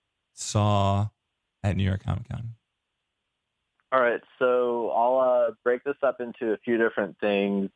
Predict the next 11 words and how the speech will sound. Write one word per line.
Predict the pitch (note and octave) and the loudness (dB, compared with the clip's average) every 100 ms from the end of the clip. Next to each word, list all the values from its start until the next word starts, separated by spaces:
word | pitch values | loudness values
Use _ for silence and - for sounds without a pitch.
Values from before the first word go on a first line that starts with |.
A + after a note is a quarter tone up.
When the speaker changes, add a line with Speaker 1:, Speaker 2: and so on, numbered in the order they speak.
| - | 0
Speaker 2:
There's | G#2+ | 0
a | G#2+ | 2
lot | B2+ E3 | 2 0
of | - | -2
cool | C#3+ A#2 - | -2 -2 0
cosplay | A2+ A#2 _ A2+ G2+ G2+ | -2 -2 _ -2 0 0
that | G2+ | 0
I | F#2+ F#2+ | 0 0
saw | G#2 F#2+ F#2+ | 0 0 0
this | G2 - | -6 -8
year. | G2+ G2 G2 F#2+ G2 | -6 -2 0 2 0